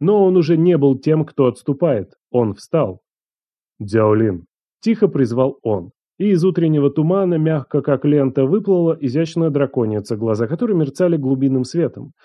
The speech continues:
Даже она, не такая уж и древняя, если считать с момента пробуждения в новом облике, с осторожностью следила за его намерениями. «Мы наведаемся к ним,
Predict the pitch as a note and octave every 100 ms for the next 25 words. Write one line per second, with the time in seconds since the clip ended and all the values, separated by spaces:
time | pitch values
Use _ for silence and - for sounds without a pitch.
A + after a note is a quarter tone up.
0 | _ B2+ E3+ D#3 F#3 G3 A3+ B2 A2 A2
1 | A2+ A#2+ A2 B2 C3+ F3+ C3 A2 G#2+ G#2
2 | A2+ B2 G#2+ C#3 C3 A2+ B2 C3+ C3 A2+
3 | A#2 B2+ C#3+ C3 C#3+ A2+ A2+ C3 B2+ D#3+
4 | E3+ C3 G#2+ - G#2+ B2+ C#3+ G#3 G#3 E3
5 | G3 F#3+ G3 - G3 D#3+ C3 A2 D#3+ D3
6 | A#2+ G2 G2+ A2 C#3 C#3 G2+ F#2 F2 -
7 | _ _ _ _ _ A#2 A#2 A2+ A2 C3
8 | C3+ F#2+ F2+ F#2+ - G2 F2